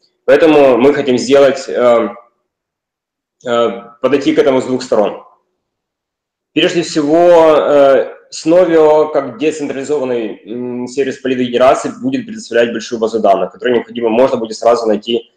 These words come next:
какую-то информацию. Но это, э, в некотором роде цели-, э, децентрализованно, это понятно, это классический вариант, но мы предоставляем другую возможность. Теперь каждый может стать участником наполнения нашей базы.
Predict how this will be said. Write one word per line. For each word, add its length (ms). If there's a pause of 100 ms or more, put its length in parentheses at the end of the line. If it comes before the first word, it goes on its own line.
какую-то 300
информацию. 580
Но 160
это, 420 (640)
э, 60
в 400 (460)
некотором 520
роде 160
цели-, 460
э, 20
децентрализованно, 1300
это 120
понятно, 360
это 100
классический 440
вариант, 380 (280)
но 80
мы 100
предоставляем 460
другую 200
возможность. 500
Теперь 260
каждый 320
может 220
стать 200
участником 520
наполнения 460
нашей 300
базы. 300